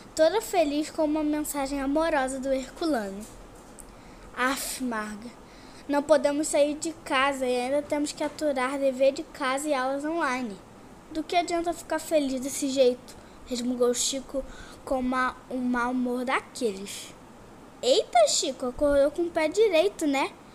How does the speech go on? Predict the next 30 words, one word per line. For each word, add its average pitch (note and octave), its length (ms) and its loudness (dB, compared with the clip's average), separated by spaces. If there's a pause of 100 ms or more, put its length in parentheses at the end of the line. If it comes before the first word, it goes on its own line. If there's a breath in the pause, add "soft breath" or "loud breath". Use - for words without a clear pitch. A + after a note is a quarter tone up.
(180 loud breath)
Prefiro D4+ 380 -2
você D#4+ 260 -4 (160)
pestinha", D4+ 960 -2 (1000 loud breath)
disse C4+ 320 0
Marga, A3 480 -2
não A#3 160 -6
entendendo C4+ 540 -2 (100)
por - 300 -6 (100)
que D4 80 -2
estava C4+ 540 -2
com C4+ 280 -6
mau B3+ 280 -2
humor B3 320 -2 (520 loud breath)
por C#4 180 -4
uma C4 200 -4
coisa C#4 260 0
tão F4 340 -2
boba. G#3+ 400 0 (960)
Um E4 120 0
tempo F#4 340 2
depois, C#4+ 760 0 (220)
Marga D4 380 2
viu D#4 180 -4
Lud D4+ 380 -2
com - 160 -8
a B3+ 100 -2
cara C#4+ 240 0
enfiada C#4+ 540 -2
no D4 100 -2
computador. D4+ 720 -6